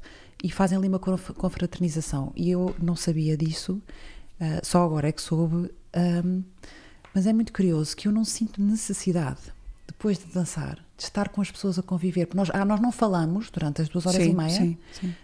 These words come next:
Speaker 1: Durante a Biodança tu não falas, só há aquela interação toda, aquela cumplicidade. Mas eu sinto que conheço muito melhor aquelas pessoas a dançar com elas do que
Speaker 2: Do
Speaker 1: se
Speaker 2: que
Speaker 1: depois
Speaker 2: falar.
Speaker 1: for falar com elas.
Speaker 2: Tão giro isso.
Speaker 1: Naquele contexto.
Speaker 2: Sim, sim, sim.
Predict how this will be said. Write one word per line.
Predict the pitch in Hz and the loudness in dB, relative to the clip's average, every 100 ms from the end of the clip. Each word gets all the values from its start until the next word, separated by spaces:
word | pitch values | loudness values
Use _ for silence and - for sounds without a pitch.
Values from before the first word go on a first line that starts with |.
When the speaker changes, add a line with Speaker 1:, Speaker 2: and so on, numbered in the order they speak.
| - | -6
Speaker 1:
Durante | 170 170 | -2 0
a | |
Biodança | 175 175 170 | 2 2 0
tu | 170 185 | 0 0
não | 180 | 0
falas, | - 160 151 202 | 0 0 0 0
só | - 175 | -2 0
há | 165 | 0
aquela | 165 175 165 | 0 2 2
interação | 160 170 165 156 165 | 0 0 -2 -2 -4
toda, | 156 165 165 165 | -2 0 0 0
aquela | 185 180 | 0 0
cumplicidade. | 180 175 170 - 156 139 151 - - - - - - | 0 -4 -4 -6 -4 -4 -6 -10 -20 -20 -20 -6 -2
Mas | 180 | 0
eu | 185 | 0
sinto | - 233 - | 2 0 0
que | - | -8
conheço | - 190 180 - | -2 0 2 0
muito | 185 233 240 - | 2 2 0 -2
melhor | 202 180 175 | 0 0 -2
aquelas | 175 175 170 | 0 0 -2
pessoas | - - 170 160 | -4 -2 0 0
a | |
dançar | 156 165 - 220 214 | -2 -2 -2 -4 -4
com | - 185 | -2 0
elas | 170 143 170 180 - | 0 -2 -4 -8 -8
do | 160 180 | -4 -2
que | 185 | 0
Speaker 2:
Do | 190 | 0
Speaker 1:
se | |
Speaker 2:
que | 220 | 0
Speaker 1:
depois | 185 196 196 185 | 0 2 2 2
Speaker 2:
falar. | |
Speaker 1:
for | 190 202 | -2 -6
falar | - 190 175 170 | -2 0 0 -2
com | 170 | -4
elas. | 156 147 151 - - | -4 -6 -8 -12 -8
Speaker 2:
Tão | 208 190 | -4 0
giro | 185 175 175 | 0 0 2
isso. | 185 | 4
Speaker 1:
Naquele | 214 214 262 269 | 4 4 4 4
contexto. | 277 285 208 180 - - - | 2 4 4 4 0 -10 -12
Speaker 2:
Sim, | - 202 202 | -4 -2 -2
sim, | - 202 196 | -2 -2 -2
sim. | - 196 196 | -4 -6 -6